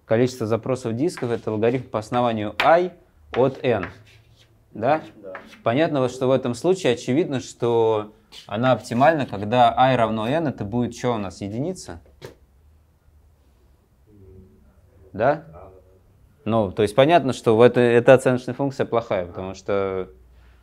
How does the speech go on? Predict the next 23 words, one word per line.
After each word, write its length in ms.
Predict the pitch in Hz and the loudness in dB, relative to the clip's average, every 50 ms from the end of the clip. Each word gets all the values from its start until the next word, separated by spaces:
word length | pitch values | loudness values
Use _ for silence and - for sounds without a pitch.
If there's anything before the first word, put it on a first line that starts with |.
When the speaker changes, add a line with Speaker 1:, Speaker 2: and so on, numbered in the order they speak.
| _ _ _ _ _ _ _ _ _ _ - | _ _ _ _ _ _ _ _ _ _ -10
Speaker 1:
она 220 | 110 104 117 113 | -6 -4 -4 -2
приводит 380 | 127 120 120 123 131 123 - - | 0 0 2 2 2 0 0 -2
к 20 | |
не-, 140 | 113 110 110 | -6 -4 -4
ненужным 460 | 110 110 113 113 110 98 95 92 92 | -6 -6 -6 -6 -6 -6 -8 -8 -8
нам 200 | 92 90 90 90 | -8 -8 -8 -8
результатам. 500 | 87 85 90 87 - - 85 82 _ _ _ _ _ _ _ _ _ _ _ _ _ _ _ _ _ | -10 -10 -12 -12 -12 -14 -16 -16 _ _ _ _ _ _ _ _ _ _ _ _ _ _ _ _ _
Какая 280 | - - - - 147 139 | -14 -12 -8 -4 -4 -2
у 40 | 131 | -2
нас 120 | 113 101 | -2 -2
должна 260 | 104 104 98 107 107 | -2 -4 -4 -4 -8
быть 160 | 95 87 - | -8 -8 -10
оценочная 440 | - 90 - 98 90 87 - - 92 | -12 -12 -10 -10 -10 -10 -12 -14 -14
функция? 420 | - - 92 87 80 - - - - _ _ _ _ _ _ _ _ _ _ _ _ | -12 -12 -12 -12 -14 -18 -20 -20 -20 _ _ _ _ _ _ _ _ _ _ _ _
Оценочная 500 | - 95 92 - 139 143 143 139 - 139 | -4 -4 0 2 2 2 2 2 0 0
функция 360 | 131 - 160 156 151 - 135 127 | 2 2 0 0 0 0 -2 -2
в 40 | |
виде 200 | 127 120 117 110 - - | -2 -2 -4 -8 -8 -2
количества 400 | - 127 123 127 123 127 - 127 | 0 2 2 2 2 0 -2 -4
сиков 400 | 123 - - 180 180 165 143 - | -2 0 -2 -2 -2 -2 -4 -2
не 80 | - 117 | 0 0
очень 220 | 123 131 127 - | 0 0 -2 -2
хорошая. 460 | - 113 101 92 85 - - - - | -6 -4 -4 -4 -6 -8 -12 -20 -20